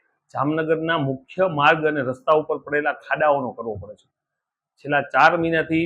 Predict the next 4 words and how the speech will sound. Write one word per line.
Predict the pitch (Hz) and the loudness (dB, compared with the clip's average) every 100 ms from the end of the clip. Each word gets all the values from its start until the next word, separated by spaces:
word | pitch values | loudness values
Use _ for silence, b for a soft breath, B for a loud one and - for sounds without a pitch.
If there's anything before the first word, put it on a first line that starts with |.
| 139 | 0
જામનગરના | 120 135 147 147 147 151 151 151 156 156 _ _ | -2 -2 -4 -4 -4 -4 -4 -4 -4 -6 _ _
મહાનગરપાલિકાના | 117 120 143 147 143 135 139 147 147 156 170 | -12 -8 -6 -4 -4 -4 -4 -4 -4 -2 -4
સત્તાધીશોને | - - - 240 175 190 - 175 135 110 - _ _ _ _ 113 | -6 -6 8 8 10 6 6 4 4 0 -12 _ _ _ _ -6
વારંવાર | 127 143 196 220 214 185 185 196 | 2 6 6 6 4 6 10 10